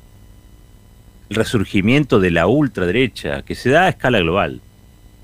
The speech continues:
con personajes como Trump, como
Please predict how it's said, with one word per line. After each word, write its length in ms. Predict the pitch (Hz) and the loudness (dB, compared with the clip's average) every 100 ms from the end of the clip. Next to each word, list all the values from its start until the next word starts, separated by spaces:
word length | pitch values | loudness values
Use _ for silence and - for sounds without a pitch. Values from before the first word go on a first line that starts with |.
| - - - - - - - - - - - - - | -20 -20 -20 -20 -20 -20 -20 -20 -20 -20 -20 -16 -10
con 100 | 85 | -6
personajes 440 | 80 92 98 98 | -4 -2 -2 -4
como 240 | - 80 | -4 -4
Trump, 480 | 82 113 120 110 101 - - - - - - - - - - - - - - | -4 0 2 2 -2 -8 -20 -20 -20 -20 -20 -20 -20 -20 -20 -20 -20 -20 -4
como 760 | 80 78 82 80 73 69 65 | -2 -2 -2 -4 -6 -8 -10